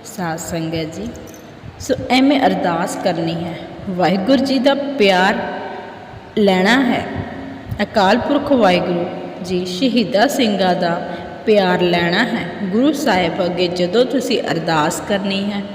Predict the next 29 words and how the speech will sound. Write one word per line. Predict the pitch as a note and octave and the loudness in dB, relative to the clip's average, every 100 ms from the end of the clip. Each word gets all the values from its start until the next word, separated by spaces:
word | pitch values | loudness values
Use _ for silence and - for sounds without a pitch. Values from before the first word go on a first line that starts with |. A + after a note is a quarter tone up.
| - - - - - - - - - - | -12 -14 -16 -18 -18 -20 -20 -20 -20 -16
ਸਾਧ | - G3+ F#3 | -4 0 0
ਸੰਗਤ | F3+ F#3+ F3 F3 F3 | 0 -2 0 0 0
ਜੀ, | F#3 G3+ - - - - E3+ | -2 -6 -6 -10 -12 -10 0
ਜੇ | A#3 D4+ | 4 4
ਤੁਸੀਂ | D4 D4+ D#4 D4 | 2 2 2 4
ਕੋਈ | D4+ | 4
ਨਵਾਂ | C4+ G3+ E3 F3+ | 4 4 4 0
ਕੰਮ | A3 A#3 A3+ | 4 4 4
ਕਰ, | A3 A3+ | 4 4
ਸ਼ੁਰੂ | A3 - A3+ C4 | 4 2 4 4
ਕਰ | C4+ A3 | 2 2
ਰਹੇ | G3+ G3+ G3+ | 4 2 2
ਹੋ | G#3 G3+ - - - - | -2 -4 -8 -10 -12 0
ਤਾਂ | C#4+ C#4 C#4+ C#4+ D4 - - | 4 6 4 -2 -8 -12 -10
ਸਾਧ | - F#3 F3+ | -2 0 0
ਸੰਗਤ | - G3 F#3 F3+ F3 | 0 0 0 0 -2
ਜੀ | F3+ G#3+ - - | -4 -6 -6 -6
ਦੇਗਾਂ | F3 G3 G3 B3 C4+ | 2 4 4 4 4
ਸਜਾ | C4+ A3 F#3+ F3 E3+ | 4 0 2 2 0
ਕੇ | E3+ F3+ F#3 - - - - G3 F#3 | -2 -6 -6 -10 -14 -16 -10 -2 2
ਗਲ | F3+ G#3 | 4 4
ਦੇ | A#3+ | 4
ਵਿੱਚ | G#3+ F3+ - - - - - | 4 2 -2 -6 -8 -10 -12
ਸਰੋਪਾ | - A3 F#3 F3+ F3+ A3 | -2 2 4 2 4 4
ਪਾ | A3+ - D#3+ D#3+ | 4 2 -2 -2
ਕੇ | - E3+ - - - - | -4 -6 -8 -12 -10 -4
ਸਾਧ | F3+ E3+ | -2 -2
ਸੰਗਤ | - F3 E3+ E3+ E3 | -4 -4 -2 -4 -6
ਜੀ | - | -10